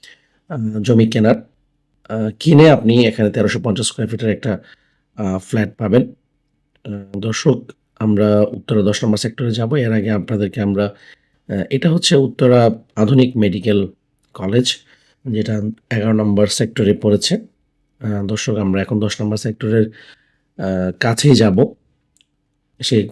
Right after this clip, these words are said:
দশ নম্বর সেক্টরের ঠিক পাশেই রানাভোলাতে পড়েছে জায়গাটা। আহ, আমরা রয়েছি উত্তরা মেডিকেলের সামনে। আহ, এটা হচ্ছে জমজম টাওয়ার। জমজম টাওয়ার থেকে মাত্র,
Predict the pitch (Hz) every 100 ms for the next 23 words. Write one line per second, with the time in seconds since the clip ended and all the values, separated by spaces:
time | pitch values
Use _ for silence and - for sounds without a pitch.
0 | 110 107 - 110 - - 123 113 113 170
1 | - 147 113 147 117 113 - _ _ _
2 | - 117 117 127 120 120 110 151 - -
3 | _ _ - 107 107 110 110 104 104 156
4 | - _ _ _ - - - - _ _
5 | _ _ _ 117 104 98 _ - 113 110
6 | 107 107 107 - 113 110 98 - _ _
7 | 120 110 - 101 101 92 90 _ _ _
8 | _ _ _ _ _ _ _ _ _ _
9 | _ _ _ _ _ _ _ _ _ _
10 | _ 107 104 104 - 95 - - 90 95
11 | - - _ _ _ - 107 98 - 143
12 | 160 - - 120 98 101 95 98 98 95
13 | 113 - _ - _ _ _ - 120 123
14 | 120 123 127 123 135 123 110 110 - 110
15 | 107 107